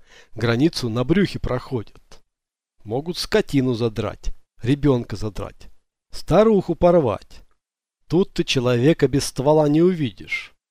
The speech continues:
Полиция закрывает глаза. Думаешь, из-за диверсантов? Из-за собак? Ну да, из-за них. А чего там ещё опасного?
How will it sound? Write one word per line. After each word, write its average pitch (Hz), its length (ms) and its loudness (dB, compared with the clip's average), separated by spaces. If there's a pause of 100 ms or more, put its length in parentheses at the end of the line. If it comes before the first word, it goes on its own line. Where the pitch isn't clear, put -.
(480)
Полиция 190 480 0
закрывает 208 640 2
глаза. 104 480 -8 (520)
Думаешь, 123 500 -2
из-за 117 260 -6
диверсантов? 110 880 -2 (920)
Из-за 95 300 -14
собак? 107 840 -6 (760)
Ну 147 280 -2
да, 143 320 4
из-за 135 320 2
них. 135 380 -4 (840)
А 165 140 -4
чего 247 280 2
там 151 240 2
ещё 151 320 2
опасного? - 680 0